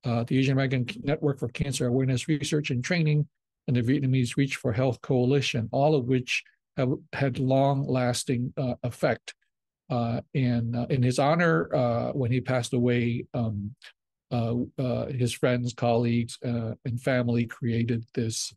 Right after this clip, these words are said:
uh, ta-, this award, uh, to recognize, as we said, uh, someone who's made significant accomplishments in community-oriented cancer control efforts for our communities.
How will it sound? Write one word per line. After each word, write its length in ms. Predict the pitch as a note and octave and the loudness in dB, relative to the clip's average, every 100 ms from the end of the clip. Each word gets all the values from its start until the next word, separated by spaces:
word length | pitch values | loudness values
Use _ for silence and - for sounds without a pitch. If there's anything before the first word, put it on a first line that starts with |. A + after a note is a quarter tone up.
| - | -8
uh, 280 | B2+ G2+ F2 - _ _ - | -6 -6 -8 -16 _ _ -2
ta-, 260 | E3+ E3+ - | 2 2 0
this 360 | D3 B2 - - | -2 -2 -2 -2
award, 580 | B2 E3 G#3+ D3+ C3+ - - _ _ - | 2 6 6 6 2 -2 -14 _ _ -2
uh, 160 | C#3+ C3 | 0 0
to 160 | - | 4
recognize, 540 | D3 F3 C#3 B2 B2 B2+ | 4 4 2 2 0 0
as 180 | A#2+ | -2
we 120 | C#3 A2 | -2 -4
said, 400 | - A2+ A#2 A#2+ | -4 -4 -4 -4
uh, 80 | C3 | -6
someone 280 | A#2+ C3 B2+ | -4 -2 0
who's 180 | B2 A2+ | 0 0
made 160 | B2 | -2
significant 380 | A#2+ B2 A2+ B2 - | -2 -6 -6 -10 -6
accomplishments 760 | C3+ B2+ C3+ - A2+ A2+ - | -4 -2 -4 -4 -6 -8 -8
in 80 | - | -8
community-oriented 960 | B2 A2+ B2 B2 A#2+ A#2+ A#2 A#2 A#2+ A#2+ | -6 -4 -2 -2 -2 -2 0 -2 -2 -4
cancer 340 | - B2 - B2 | -2 -2 -2 -6
control 440 | A2+ G#2 B2+ A#2+ | -8 -6 -2 -2
efforts 500 | A2+ G#2+ B2+ C3 - - | -2 -6 -4 -4 -6 -6
for 320 | A#2 A2+ A2+ | -4 -2 -2
our 220 | A#2+ A#2 A2+ | -4 -4 -6
communities. 720 | C3 A#2+ C3+ A#2+ A2+ F#2 | -4 -2 0 -2 -6 -12